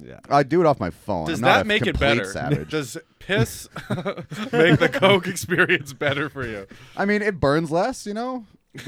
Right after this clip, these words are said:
Speaker 2: gets a nice little aroma, you know? You gotta find out if
Speaker 3: I
Speaker 2: they've,
Speaker 3: can't believe
Speaker 2: uh,
Speaker 3: you actually can feel burning sensations anymore.
Speaker 2: I'm surprised, too, but it happens. That's when the meth is mixed in.
Speaker 1: Man,
Speaker 2: But
Speaker 1: I just, I'm just, you know what?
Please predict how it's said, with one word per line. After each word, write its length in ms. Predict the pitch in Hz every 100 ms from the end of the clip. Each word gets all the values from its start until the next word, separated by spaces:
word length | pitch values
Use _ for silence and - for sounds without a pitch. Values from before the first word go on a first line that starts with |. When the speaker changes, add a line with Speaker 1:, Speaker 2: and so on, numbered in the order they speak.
| 180
Speaker 2:
gets 140 | 185
a 60 | 170
nice 160 | 160 -
little 180 | 160
aroma, 560 | 139 127 127 151 196 214
you 80 | 202
know? 220 | 214 233
You 100 | 202
gotta 240 | 147 135
find 220 | 120 143 139
out 240 | 135 131
if 80 | 135
Speaker 3:
I 40 |
Speaker 2:
they've, 80 | 131
Speaker 3:
can't 140 | 185
believe 280 | 120 110 -
Speaker 2:
uh, 40 | 156
Speaker 3:
you 320 | 139 113 117
actually 380 | 120 127 147 135
can 160 | 123
feel 380 | 113 - 123 127
burning 320 | 104 117 123
sensations 520 | - 104 107 95 95 98
anymore. 400 | 92 92 90 87
Speaker 2:
I'm 260 | 110 127 123
surprised, 540 | 208 165 131 127 110
too, 160 | 123 110
but 140 | 87
it 80 | 98
happens. 600 | 104 104 - 71 71 - _ -
That's 160 | 107 120
when 140 | 123
the 60 | 107
meth 280 | 98 101
is 100 | 85
mixed 300 | 85 82 -
in. 220 | 78 76 67 _ - - - _ _ _ _ _ _ _ 95
Speaker 1:
Man, 220 | 98 92
Speaker 2:
But 140 | 87
Speaker 1:
I 40 | 98 113
just, 320 | 95 - _
I'm 160 | 113 139
just, 220 | 196 - _ 247
you 80 |
know 100 | 202
what? 160 | 311